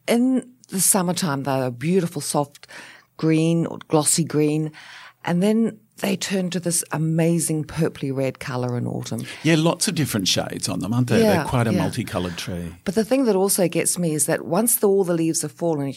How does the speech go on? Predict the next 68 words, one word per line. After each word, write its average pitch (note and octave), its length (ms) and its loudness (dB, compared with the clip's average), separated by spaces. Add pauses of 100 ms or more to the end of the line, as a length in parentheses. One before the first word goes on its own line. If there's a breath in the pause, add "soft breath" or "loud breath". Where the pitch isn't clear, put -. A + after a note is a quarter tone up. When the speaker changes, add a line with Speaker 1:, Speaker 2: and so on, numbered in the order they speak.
Speaker 1:
can, - 140 -8 (160)
you E3+ 160 -2
can F3 160 2
already F3 420 2
see C#3 500 0 (320)
this, - 260 0 (160)
the C#3+ 100 -4
buds C#3+ 320 0
coming C3 340 -4
out. A#2+ 240 -6
So D#3 380 0 (400 loud breath)
it's E3 140 2
sort F#3+ 160 2
of D#3+ 80 2
like D3+ 180 2
a C3+ 60 -2
promise D#3 420 -2
of C#3 100 -4
what's - 220 -2
to - 80 -16
come. C3 240 -4
And C3+ 100 -2
then C#3 240 -2
in D3+ 140 0
spring, B2+ 380 2
it - 160 -2
just - 260 2
goes A#2 300 -2
ballistic, - 760 -2
doesn't B2+ 300 -2
it? - 40 0
Speaker 2:
Yeah, G#3 280 2
and D3 120 2
then, G#3+ 120 2
of A3 100 -4
course, C#3+ 240 -2
you C#3+ 80 -2
get B2+ 220 0
spring B2+ 300 -2
blossom C3 520 0
as F#2 140 -4
well C#3 160 2
with G2+ 120 -4
Speaker 1:
Yeah. F#2+ 60 -4
Speaker 2:
ornamental G#2+ 380 -4
pear. A2+ 100 -6
They're C#3 140 4
almost D3+ 580 0
one A2 180 -4
of F#2+ 100 -6
the G2 80 -6
best G2 340 -4
of F#2 120 -6
all A#2 160 2
the G2+ 120 -2
autumn F#2+ 260 -6
trees - 300 -8
from F#2+ 160 -2
that F#2+ 160 -4
point F#2+ 240 -4
of F2 60 -10
view, F#2+ 200 -8
'cause - 180 -10
you A2+ 80 -6
get G#2+ 220 2
almost G#2 460 0
every F#2 240 -2
season. G2+ 440 -2